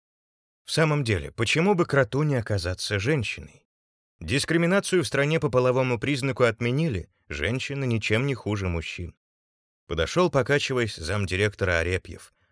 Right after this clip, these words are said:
в порванной куртке с обожженной рукой. Сил у человека практически не осталось, повалился в траву, пробормотал: «Закурить дайте, Михаил Андреевич».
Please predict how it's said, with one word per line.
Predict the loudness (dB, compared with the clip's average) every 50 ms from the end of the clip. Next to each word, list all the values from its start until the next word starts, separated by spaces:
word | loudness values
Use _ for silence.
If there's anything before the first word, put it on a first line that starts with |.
| _ _
в | -8 0
порванной | 2 4 4 4 4 2 0 -2
куртке | -2 -2 -4 -4 -4 -4 -4 -2 -2 -2 -4 _ _
с | -8 -4 -2
обожженной | 0 0 -2 -2 -2 -2 0 0 0 0
рукой. | -4 -6 -8 -10 -14 -14 -14 -16 _ _ _ _ _ _ _ _ _ _
Сил | -6 -2 0 2 2
у | 2
человека | 2 2 2 2 2 2 0 0 0
практически | 0 0 0 0 0 -4 -2 -2 -4 -4 -2 -2
не | 0 2 0
осталось, | 0 0 0 0 2 2 2 -2 -4 -10 -14 -14 -16 _ _ -4
повалился | -2 0 2 2 2 2 0 -2 -2 -4 -4 -8
в | -8 -8
траву, | -6 -6 -4 -4 -4 -4 -6 -6
пробормотал: | -6 -4 -4 -2 0 0 -2 -2 -4 -6 -8 -12 -14 -16 -16 -18 -20 _ _ _ _ _ _ _ _ _ _ _ _ -8
«Закурить | -2 -2 0 2 2 2 2 4 2 0 0 2
дайте, | 4 4 4 4 2 -2 -6 -6 -4
Михаил | -2 -2 -2 0 0 0 2 2
Андреевич». | 0 0 -2 -4 -6 -8 -10 -14 -16 -16 -14 -14 -16 -16